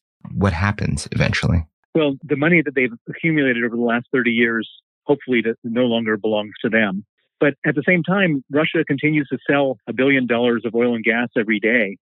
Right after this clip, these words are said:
Speaker 2: And that money is supporting this dictatorship and this war. And it's actually more money that they, they've earned this year than they earned last year for oil and gas. And so we're really, you know, it, they could carry on for a very long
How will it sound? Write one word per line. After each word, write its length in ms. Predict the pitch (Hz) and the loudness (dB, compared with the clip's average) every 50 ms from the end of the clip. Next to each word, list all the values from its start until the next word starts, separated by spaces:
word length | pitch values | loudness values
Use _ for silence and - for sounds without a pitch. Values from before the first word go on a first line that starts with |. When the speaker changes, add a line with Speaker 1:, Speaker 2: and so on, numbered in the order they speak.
| _ - - | _ -6 -4
Speaker 2:
And 100 | 113 120 | 0 0
that 100 | 120 120 | 0 2
money 320 | 117 120 123 123 123 120 123 | 2 2 2 4 2 2 0
is 100 | 120 107 - | -4 -6 -6
supporting 540 | - - - - 135 127 117 117 113 113 110 - _ _ - | -8 -8 -2 2 2 2 4 2 0 0 -4 -6 _ _ -2
this 120 | - 113 - | -2 -2 0
dictatorship 600 | - 120 - - 135 143 139 135 123 - - 110 95 - | 0 -4 0 2 2 2 2 2 0 0 0 -2 0 -2
and 80 | 104 | -4
this 80 | 101 - - | -6 -4 -2
war. 340 | 117 113 131 131 104 98 - - _ _ _ _ _ _ - | -2 0 2 2 0 -2 -4 -10 _ _ _ _ _ _ -2
And 120 | 123 120 120 | 0 0 2
it's 100 | - 143 | 2 0
actually 220 | 131 - - 123 | -2 0 0 0
more 220 | 110 113 120 131 | 0 2 2 2
money 300 | 139 135 131 139 135 131 123 | 2 2 2 2 2 2 2
that 100 | 127 113 - | 0 -2 0
they, 120 | 117 117 113 - | 0 -2 -2 -2
they've 180 | 120 117 101 _ _ - | -4 -4 -4 _ _ -4
earned 240 | 135 131 127 123 113 | 0 0 0 2 2
this 120 | 117 147 143 - - | 0 -2 -2 0 0
year 180 | 127 123 123 | 2 2 2
than 120 | 113 123 120 | 0 0 0
they 80 | 120 | 0
earned 240 | 123 120 127 131 123 | 0 0 0 -2 -2
last 260 | 113 117 139 196 185 - - | -2 -2 -2 -2 -4 -2 -2
year 220 | 104 87 - - _ _ _ _ | -4 -4 -4 -8 _ _ _ _
for 160 | - 110 104 | -4 0 0
oil 140 | 107 107 104 | 0 0 0
and 100 | 104 98 | -2 0
gas. 280 | 101 101 98 95 95 90 - - _ _ _ - | 0 0 0 0 -2 -6 -12 -20 _ _ _ -2
And 160 | 120 120 113 - | -2 -2 0 0
so 140 | 151 131 127 | 0 2 2
we're 120 | 127 127 | 2 2
really, 400 | 135 170 208 190 151 135 127 127 _ _ _ _ _ _ - | 2 2 2 2 2 2 0 -2 _ _ _ _ _ _ 0
you 60 | 143 | 2
know, 100 | 135 131 131 | 2 2 2
it, 280 | 147 139 123 139 147 135 | 0 -2 0 0 0 0
they 100 | 156 175 | 0 0
could 180 | - 202 - | 0 -2 -2
carry 220 | - 180 165 160 151 | 0 0 2 2 2
on 160 | 147 147 143 | 2 0 -2
for 100 | - 143 | -2 -4
a 40 | 127 | -2
very 180 | 110 135 151 165 | 0 0 0 0
long 260 | 156 151 147 151 139 | 0 -2 -2 -4 -4